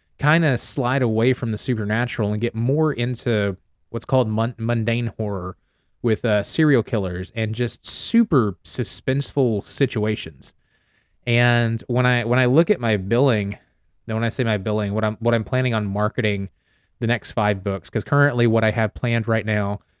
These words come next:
are the first three Dylan Garner books, and then two, two books that were originally standalones, uh, but I'm putting into a series that's a kind of an anthology series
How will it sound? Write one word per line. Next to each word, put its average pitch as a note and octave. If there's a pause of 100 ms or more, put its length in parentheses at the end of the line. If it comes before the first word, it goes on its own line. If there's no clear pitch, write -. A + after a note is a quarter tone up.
(380)
are G#2 (180)
the A2
first -
three B2
Dylan A#2
Garner A2+
books, - (500)
and B2
then A2+
two, E3+ (880)
two A3
books F3+
that C3+
were B2+
originally B2+
standalones, C3 (300)
uh, A#2
but A#2+
I'm A#2
putting C#3
into A#2
a G#2+
series B2
that's A2+
a B2+
kind A3+
of C3
an A2
anthology G#2
series G#2+